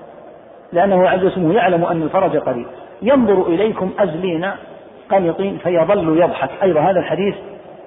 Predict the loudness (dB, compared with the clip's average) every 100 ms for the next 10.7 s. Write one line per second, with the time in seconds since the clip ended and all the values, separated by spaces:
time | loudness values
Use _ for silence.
0 | -20 -20 -20 -20 -6 0 2 2 2 0
1 | 0 0 0 0 0 0 0 0 -2 -2
2 | -4 -6 -8 -16 -18 -4 -2 2 0 0
3 | -4 -4 -2 -2 0 -2 -2 -8 -10 -6
4 | -2 -2 -4 -12 -18 -20 -20 -20 -20 -20
5 | -20 -20 -20 -20 -20 -20 -20 -20 -20 -20
6 | _ _ _ _ _ _ _ _ -2 0
7 | 2 2 2 2 2 2 0 0 0 0
8 | 2 2 2 2 2 0 0 0 0 0
9 | 0 0 -2 0 -2 -4 -6 -10 -6 -4
10 | -4 -4 -6 -12 -14 -16 -16